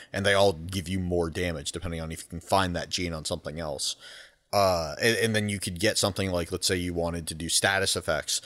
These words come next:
you could get, uh, like, venom from, like, a Pukei-Pukei or something like that and put it on the Nargacuga. And if your Nargacuga has the, like, salt and the wound ability, it'll do extra damage whenever something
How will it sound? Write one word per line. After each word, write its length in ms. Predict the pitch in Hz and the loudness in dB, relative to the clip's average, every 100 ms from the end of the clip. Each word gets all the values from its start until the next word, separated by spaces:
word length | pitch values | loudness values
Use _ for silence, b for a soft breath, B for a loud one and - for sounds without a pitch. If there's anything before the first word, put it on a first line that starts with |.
| B B | B B
you 140 | - 101 | -4 -2
could 240 | 107 87 | 0 0
get, 340 | 82 95 87 - | 2 2 2 -2
uh, 580 | - 87 80 78 71 69 - _ _ _ _ _ - - - | -2 0 0 -2 -4 -6 -10 _ _ _ _ _ -20 -14 2
like, 180 | 95 85 | 2 2
venom 580 | 95 90 117 117 92 82 | -2 4 4 6 4 2
from, 160 | 98 | 0
like, 140 | 90 87 | 0 0
a 60 | |
Pukei-Pukei 720 | 82 101 - 82 98 92 82 | -2 -2 -2 0 0 0 -2
or 60 | 78 | 0
something 320 | 85 80 80 | -2 -2 -6
like 180 | 73 - | -6 -4
that 320 | 80 73 64 B B - | -4 -4 -8 B B -2
and 120 | 110 | 2
put 160 | - 104 | 6 6
it 120 | 98 | 6
on 120 | 98 | 4
the 80 | 90 | 2
Nargacuga. 800 | 87 87 82 - 95 85 82 76 - B B | 0 0 -2 0 0 2 0 -2 -8 B B
And 140 | 104 98 | 4 4
if 100 | 104 | 4
your 100 | 101 | 4
Nargacuga 560 | 92 87 - 95 90 | 4 2 -2 0 0
has 260 | 85 92 - - | 2 0 0 -2
the, 160 | 90 | 0
like, 220 | 85 78 - | 0 2 4
salt 340 | - 95 - | 6 4 2
and 140 | 92 | -4
the 60 | 85 | -4
wound 320 | 85 92 95 | -2 -2 -2
ability, 520 | 85 87 85 78 76 - B | 0 2 2 0 -4 -8 B
it'll 180 | 104 101 | 2 2
do 160 | 95 107 | 2 2
extra 400 | 104 - - 98 | 0 2 2 2
damage 520 | 90 92 90 85 76 | 2 2 2 -2 -4
whenever 380 | 90 87 87 85 | -2 0 0 0
something 580 | - 95 - 87 85 82 | 0 0 0 -2 -2 -6